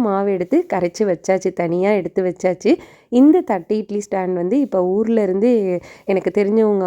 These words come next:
வந்தாங்க, அவங்க கொண்டு வந்தாங்க. இதுல மூணு தட்டு இட்லி நம்ம ஒரே டைம்ல செஞ்சு எடுக்க முடியும். இந்த ஸ்டாண்டுமே சூப்பரா இருந்தது. So, இது எல்லாத்தையும் வாஷ் பண்ணிட்டு, இதுல வந்து நல்லா நெய்யெல்லாம் சேர்த்து தான் நம்ம செய்ய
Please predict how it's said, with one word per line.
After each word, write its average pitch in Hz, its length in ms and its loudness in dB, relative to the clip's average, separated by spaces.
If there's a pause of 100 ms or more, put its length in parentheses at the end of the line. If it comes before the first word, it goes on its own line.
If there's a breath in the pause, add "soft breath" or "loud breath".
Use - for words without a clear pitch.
வந்தாங்க, 175 380 -2 (240)
அவங்க 180 380 -2
கொண்டு 185 260 0
வந்தாங்க. 180 360 -2 (120)
இதுல 190 180 -2 (140)
மூணு 247 260 2 (120)
தட்டு 190 300 -4
இட்லி 214 200 -2 (100)
நம்ம 185 260 -2
ஒரே 175 140 -2 (120)
டைம்ல 185 280 -2 (100)
செஞ்சு 185 300 -2
எடுக்க 180 320 -4
முடியும். 180 340 0 (420 loud breath)
இந்த 214 180 6
ஸ்டாண்டுமே 220 460 0 (100)
சூப்பரா 196 400 0
இருந்தது. 180 300 0 (340 loud breath)
So, 262 60 4 (100)
இது 240 160 2
எல்லாத்தையும் 254 520 0
வாஷ் 180 320 -6
பண்ணிட்டு, 196 380 -2 (260)
இதுல 214 240 0
வந்து 226 220 2
நல்லா 190 280 0
நெய்யெல்லாம் 196 520 0
சேர்த்து 190 320 -2
தான் 220 140 0
நம்ம 185 220 -2
செய்ய 185 160 -2